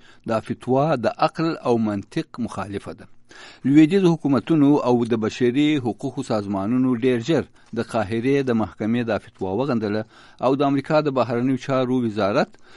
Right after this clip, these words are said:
د مصر د حکومت څخه وغوښتل چې د دې فیصلې د تعدیلولو دپاره دي د ټولو اقداماتو څخه کار واخلي. د ملګرو ملتونو د امنیت شورا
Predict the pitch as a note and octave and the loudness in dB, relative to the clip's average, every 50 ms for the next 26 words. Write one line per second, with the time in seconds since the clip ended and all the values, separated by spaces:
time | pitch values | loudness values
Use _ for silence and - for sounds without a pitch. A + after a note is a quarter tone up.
0 | - - _ - B2 C#3 C3+ D#3 F3+ E3+ - F3+ F3 D#3+ D#3 D3+ B2+ B2 A#2+ - | -20 -20 _ -2 2 2 2 4 2 0 2 2 0 2 2 0 -2 -2 -2 0
1 | - B2 C3 C3 B2+ - - - C3 C3+ C#3+ C#3 B2+ - - B2+ A#2+ - B2+ A2 | 0 0 2 0 -2 -4 -6 -4 -2 0 0 0 -2 -2 -4 -6 -4 -4 -4 -2
2 | G#2+ G2+ G2 G#2+ G2 - G2 G2 - - G#2+ G#2+ A#2+ C3 B2 A#2+ A#2 A#2 A#2 - | -2 -2 -2 -2 -4 -4 -6 -6 -6 -6 -4 -2 0 0 0 0 -2 -4 -4 -6
3 | - G2+ F#2+ F#2+ F#2+ G2 G2+ A2+ D3 E3+ E3+ E3 D#3 - - E3+ E3+ E3+ E3 F#3 | -6 -4 -4 -4 -4 -2 2 4 4 4 4 2 0 -2 -2 -2 -2 -2 -2 -2
4 | A3 G#3+ - _ - - _ - - C#3 - - - G3+ F#3+ D#3 C3 - - A2+ | -4 -6 -8 _ -20 -20 _ -4 -2 -2 -2 0 0 0 2 2 2 2 0 -2
5 | G#2 G#2 G#2+ G#2 G#2 - - - - - - - B2 B2+ - - _ _ _ _ | -2 0 0 -2 -4 -4 -8 -14 -16 -12 -10 -10 -10 -10 -12 -18 _ _ _ _
6 | _ - - D3+ C3 G#2+ F#2 F2+ E2 F#2+ F#2+ - - F2 E2+ D#2+ D#2 - - - | _ -8 -4 -2 -2 -2 -2 -4 -8 -10 -12 -16 -18 -18 -18 -18 -18 -20 -20 -20
7 | - - - - - - _ _ _ _ _ _ _ _ _ - - - _ _ | -20 -20 -20 -20 -20 -20 _ _ _ _ _ _ _ _ _ -20 -20 -20 _ _
8 | _ - - _ _ _ _ _ _ _ _ _ _ _ - - - _ _ _ | _ -20 -20 _ _ _ _ _ _ _ _ _ _ _ -20 -20 -20 _ _ _
9 | _ - _ _ - - - - _ - _ - _ - B2 D#3+ E3+ E3+ F3 E3+ | _ -20 _ _ -20 -20 -20 -20 _ -20 _ -20 _ -6 0 2 2 4 4 2
10 | E3 D#3+ F3+ F#3 F#3 F3+ F3+ E3+ E3+ D#3+ - - F3 F3 E3 D#3 D3+ B2 B2 B2+ | 2 4 4 6 6 6 4 4 2 2 2 0 0 0 2 2 2 4 4 4
11 | C3+ C#3+ D#3 D#3 - - D3+ C#3+ C#3 C#3+ C#3+ | 2 2 2 0 0 0 0 2 2 2 2